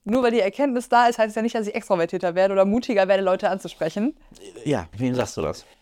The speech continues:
Speaker 1: Von daher, seit der Erkenntnis sind keine Taten gefolgt, aus, äh, Gründen, die,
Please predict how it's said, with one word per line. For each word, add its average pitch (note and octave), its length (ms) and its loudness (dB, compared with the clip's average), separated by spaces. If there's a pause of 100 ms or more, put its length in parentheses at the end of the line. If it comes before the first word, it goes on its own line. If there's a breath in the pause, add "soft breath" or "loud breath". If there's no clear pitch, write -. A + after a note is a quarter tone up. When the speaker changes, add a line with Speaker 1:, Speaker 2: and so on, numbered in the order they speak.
(100)
Speaker 1:
Von A3 220 0
daher, A#3 440 4 (720 soft breath)
seit A3 280 2
der A#3+ 100 4
Erkenntnis A#3 380 0
sind A3+ 120 -4
keine G#3+ 180 4
Taten A#3+ 300 0
gefolgt, C4 480 -2
aus, G#3 340 0
äh, G#3 480 0
Gründen, A#3+ 560 0
die, G#3+ 400 -2